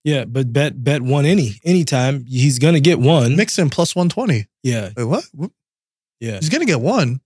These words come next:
Speaker 1: Yeah.
Speaker 2: Yeah, like you said, he's gonna get one. So it's something where Nelson Aguilar
Speaker 1: Mm.
Speaker 2: on Saturday, he needed forty-nine yards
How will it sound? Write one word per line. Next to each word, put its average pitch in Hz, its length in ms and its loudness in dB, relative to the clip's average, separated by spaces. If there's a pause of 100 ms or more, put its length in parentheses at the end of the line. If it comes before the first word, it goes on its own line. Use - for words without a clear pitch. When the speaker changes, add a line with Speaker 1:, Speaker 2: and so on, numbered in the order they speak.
(160)
Speaker 1:
Yeah. 117 220 -4
Speaker 2:
Yeah, 269 120 0
like 131 180 -2
you 247 60 0
said, 107 240 -8
he's 147 120 -4
gonna 240 180 -2
get 147 140 0
one. 196 200 2
So 135 300 2 (2000)
it's 147 160 -2
something 180 360 0
where 165 140 4
Nelson 156 420 2
Aguilar 135 640 0 (400)
Speaker 1:
Mm. 123 340 0 (640)
Speaker 2:
on 123 160 0
Saturday, 110 640 0
he 175 160 0
needed 175 300 2
forty-nine 185 640 2
yards 123 680 2